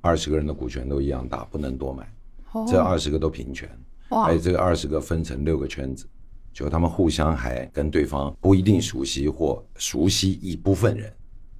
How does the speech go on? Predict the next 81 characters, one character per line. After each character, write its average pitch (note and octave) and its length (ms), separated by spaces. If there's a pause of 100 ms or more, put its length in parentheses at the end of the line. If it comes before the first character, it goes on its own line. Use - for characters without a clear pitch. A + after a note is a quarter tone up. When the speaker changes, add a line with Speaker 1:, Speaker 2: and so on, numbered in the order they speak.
(160)
Speaker 1:
这 - 120
样 E2+ 100
的 D#2+ 60
好 C2 180
处 F2 160
就 D#2+ 180
互 E2 200
相 D#2 200
不 D2 60
干 C#2+ 220
扰。 C2+ 260 (580)
然 D2+ 120
后 F2+ 80
最 G#2 220
后 F#2+ 240 (320)
前 F2 180
面 G#2 300
创 G#2 260
业 F#2+ 120
的 D#2+ 120
几 - 160
年， C#2 200
每 D#2 120
一 E2 120
年 D#2+ 180
财 D2+ 140
务 E2+ 100
报 E2 140
表 C#2 160
出 - 180
去， - 240
前 F#2 240
三 G#2 180
年 E2 220
股 C#2+ 160
东 F2 180
还 D#2 140
有 D#2 100
人 C2+ 160
来 D2 120
开 D#2 180
会， D2+ 180
到 F2+ 140
后 E2+ 140
来 D#2 100
没 D2+ 140
有 E2 100
人 C2 220
来 - 140
了。 - 120 (320)
原 E2+ 180
因 G2+ 240
是， G#2 140 (240)
啊， - 80
别 D2+ 160
人 D#2+ 140
都 F#2 80
没 E2 120
意 D#2 140
见， C#2+ 240
我 B1+ 140
有 C2+ 80
什 - 100
么 - 60
意 - 60
见？ - 220 (280)
然 D#2 100
后 F#2 80
一 - 140
算， F2 320
自 - 100
己 F2 60
的 D#2+ 100
股 C#2 160
权 D2 180
只 D2+ 120
有 E2 80
百 B1+ 180
分 D2+ 140
之 E2 60
二， E2 220